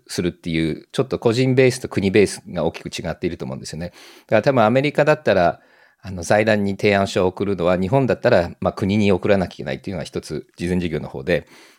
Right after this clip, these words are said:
そして、慈善事業とベンチャーの間に、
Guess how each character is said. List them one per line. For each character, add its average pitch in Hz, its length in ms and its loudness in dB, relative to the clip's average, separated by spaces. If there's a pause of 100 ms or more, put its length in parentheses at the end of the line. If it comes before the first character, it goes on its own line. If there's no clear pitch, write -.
(140)
そ - 120 -6
し - 60 -6
て、 117 240 4 (340)
慈 120 120 0
善 160 180 6
事 185 100 4
業 175 160 4
と - 120 0
ベ - 160 4
ン - 60 0
チ - 100 2
ャ - 20 2
ー 82 40 2
の 82 100 -2
間 82 240 -4
に、 87 260 -2